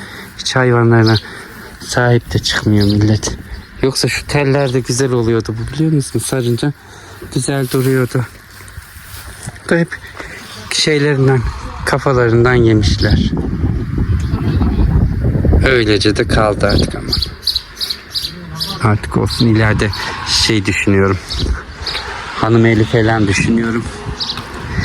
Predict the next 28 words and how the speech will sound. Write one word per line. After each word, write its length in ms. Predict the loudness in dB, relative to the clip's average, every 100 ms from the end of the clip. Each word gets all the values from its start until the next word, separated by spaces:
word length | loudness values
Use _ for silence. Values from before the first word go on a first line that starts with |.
| -2
Hanım 260 | 0 2 4
elinin 280 | 4 4 4
kokusunu 480 | 0 -2 -2 0 0
çok 300 | -2 -2 0
beğeniyorum. 500 | 2 2 2 0 -2 -8 -8 -8 -2 4
Dün 160 | 4
bayramlaşmaya 760 | 4 4 4 4 2 2 2 0
gittiğimizde 680 | -2 -4 0 0 -2 -4
bir 140 | -2 0
evde 320 | 0 -2 -2
de 80 | 0
vardı. 540 | 2 2 0 0 -4 -4 -14 -12 -10 -8 -10 -12 -12 -12 -14 -14 -8 0
Ondan 420 | 4 6 6 4
sonra 220 | 4 2
şeye, 340 | 2 2 2 2
kapının 360 | 0 2 2
önüne 220 | 4 2
çıktığımızda 640 | 0 -4 0 2 2 2 2
ne 100 | 4
kadar 280 | 2 2 0
güzel 240 | 0 -2
kokuyordu. 540 | 0 -4 2 2 4 -2 -6 -14 -16 -14 -14 -6
Çok 180 | -4 -4
güzel 260 | 0 0
bir 40 | 0
koku 360 | -4 -4 2
oluyordu. 400 | 2 4 2 2 -4 -6 -8 -8 -10 -12 -10 -8 -8 -8 -10 -10 -14 -14 -8
Şöyle 480 | -4 2 2 4